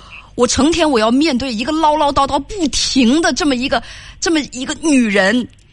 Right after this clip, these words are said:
我无论做什么都是错的，我无论做什么，她都能给我挑出毛病来。每天就是冷着脸子去指责我，“你们鞋脱的不对地方，衣服为什么不能挂起来？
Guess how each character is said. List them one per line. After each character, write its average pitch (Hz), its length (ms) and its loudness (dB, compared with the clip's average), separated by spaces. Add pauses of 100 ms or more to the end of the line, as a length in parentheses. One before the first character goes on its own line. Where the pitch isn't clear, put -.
(280)
我 262 160 2
无 277 200 2
论 370 160 2
做 330 240 -2
什 233 180 -2
么 294 80 0
都 302 140 -4
是 302 120 -2
错 262 360 -2
的， 175 180 -6 (200)
我 269 160 2
无 370 100 4
论 403 100 2
做 349 200 -2
什 - 180 0
么， 311 80 0
她 - 140 -2
都 339 80 2
能 330 120 0
给 302 60 -4
我 294 60 2
挑 285 180 0
出 294 140 -2
毛 240 260 0
病 277 160 0
来。 190 160 -4 (180)
每 247 280 2
天 381 200 0 (120)
就 466 80 2
是 - 100 0
冷 285 180 0
着 302 80 0
脸 285 200 -4
子 269 40 -4
去 285 140 0
指 233 180 -6
责 214 160 0
我 240 220 0 (220)
，“你 320 40 -2
们 554 120 4
鞋 349 160 -2
脱 523 140 2
的 466 60 0
不 - 80 -8
对 403 120 -2
地 403 100 -2
方， 294 180 2 (300)
衣 370 140 -2
服 466 80 2
为 381 100 2
什 - 80 -2
么 277 80 -4
不 294 80 -8
能 285 100 -4
挂 254 160 -4
起 220 120 -6
来？ 190 120 -2